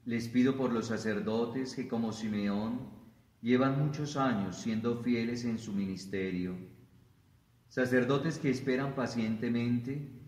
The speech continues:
el momento de encontrarse cara a cara con Dios para recibir la recompensa por sus sacrificios. María Inmaculada, intercede por los sacerdotes que padecen soledad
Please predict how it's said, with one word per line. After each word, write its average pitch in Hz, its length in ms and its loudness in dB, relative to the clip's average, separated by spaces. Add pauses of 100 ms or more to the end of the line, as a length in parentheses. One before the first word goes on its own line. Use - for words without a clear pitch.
(260)
el 127 140 2
momento 139 420 4
de 147 100 2
encontrarse 110 840 -2
cara 120 320 -2
a 117 80 -8
cara 110 320 -2
con 101 200 -2
Dios 98 540 -2 (640)
para 120 220 4
recibir 120 440 2
la 139 160 0
recompensa 110 880 -2
por 120 240 -4
sus 117 220 -10
sacrificios. 90 1080 -6 (1000)
María 107 360 2
Inmaculada, 98 1400 -2
intercede 127 640 2
por 110 240 -2
los 107 140 -2
sacerdotes 110 840 -2
que 135 140 -6
padecen 110 500 -2
soledad 101 960 -2